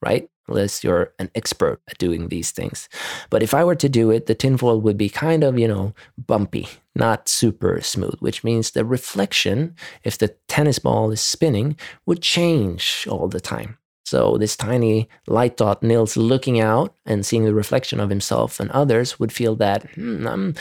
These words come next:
things are changing here." You know, it feels like just a moment ago, things looked a little different than they do now.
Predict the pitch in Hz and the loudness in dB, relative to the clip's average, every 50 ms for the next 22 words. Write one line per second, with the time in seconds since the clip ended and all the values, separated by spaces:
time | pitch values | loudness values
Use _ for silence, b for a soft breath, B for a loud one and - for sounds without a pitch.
0 | B B B B - - 254 277 - 330 285 214 - - - - 170 185 226 247 | B B B B -4 -2 -2 0 0 -2 -2 0 0 0 0 0 0 0 0 0
1 | 247 240 220 165 - 113 107 101 92 85 80 - - - - - - - - - | 0 0 0 0 0 0 0 0 0 -2 -2 -4 -4 -6 -6 -6 -8 -8 -10 -10
2 | - - 135 - - - 147 - - 147 131 123 110 92 92 92 98 B B B | -10 -12 -12 -12 -12 -10 -10 -6 -2 0 0 2 2 0 -2 -4 -6 B B B
3 | B B B B B B B B - - - - - - 285 226 - 180 - 170 | B B B B B B B B -12 -12 -10 -10 -10 -8 -8 -6 -4 -4 -4 -4
4 | 160 139 127 143 143 - - - - - - - - - _ _ _ _ _ _ | -4 -4 -4 -4 -6 -6 -10 -12 -12 -14 -14 -16 -20 -20 _ _ _ _ _ _
5 | _ - - - 202 202 - 185 175 185 202 220 202 156 117 - 120 110 104 104 | _ -12 -6 -4 -2 0 2 2 2 2 2 2 2 2 2 2 2 4 4 2
6 | 104 117 135 - _ _ _ - 175 208 190 - 180 185 185 - - 151 151 165 | 0 -2 -4 -8 _ _ _ -6 -4 -4 -2 0 0 -2 0 0 0 0 2 2
7 | 170 165 143 131 - 139 135 - - - - 95 95 92 - - - - 58 57 | 2 2 0 0 0 0 -2 -2 -4 -10 -10 -8 -8 -8 -8 -8 -8 -8 -8 -8
8 | - - 107 101 - - 92 92 - 57 58 - - - - | -6 -6 -6 -4 -2 -2 -4 -2 -4 -4 -4 -6 -6 -8 -10